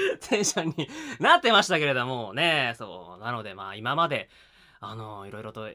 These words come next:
あの、キャラクター演じさせていただきましたけれども、今まででも、まあ、なかなかない、ね、タイプの変態だったかなっていうふうには、<laughs> えー、思いましたね。はい。まあ、でもその本編、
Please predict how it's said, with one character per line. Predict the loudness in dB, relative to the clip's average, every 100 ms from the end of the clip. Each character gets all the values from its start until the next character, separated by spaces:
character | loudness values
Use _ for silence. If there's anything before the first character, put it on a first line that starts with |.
| -16
あ | -20
の、 | -18 -16 -18
キ | -16
ャ |
ラ | -18
ク | -14
タ |
ー | -14
演 | -12
じ | -14
さ | -16
せ | -14
て | -10
い | -8
た | -6
だ | -6
き |
ま | -4 -6
し |
た | -6
け | -12
れ | -14
ど |
も、 | -20
今 | _ -14 -10
ま | -8 -6
で | -6
で | -6 -10
も、 | -10
ま | -10 -8 -4 -2 -2 -6
あ、 | -8
な | -12 -14
か | -14 -12
な | -10
か | -6 -4
な | -2 -2
い、 | -2 -6 -12 _ _ _ -6
ね、 | -2 0
タ | 0 2
イ | 2 -2 _ _ _
プ | -6
の | 2 4 4 0 -10 _ _ _ _ _ _
変 | _ -12 -8 -8
態 | -8 -8 -8
だ | -10
っ | -10
た | -12
か | -8
な | -8
っ | -2
て | 0
い | 8 8
う |
ふ | 8
う |
に | 6 4
は、 | 2 0 0 -16
<laughs> | -6
え | 0 2 4 4
ー、 |
思 | 2 2 2
い |
ま | 2
し | 0
た | -6
ね。 | -12 -14 -16 -10
は | 0 0
い。 | -2 _ _
ま | 0
あ、 | 4
で |
も | 4 4
そ | -2
の | -4 -4
本 | -6 0
編、 | 0 0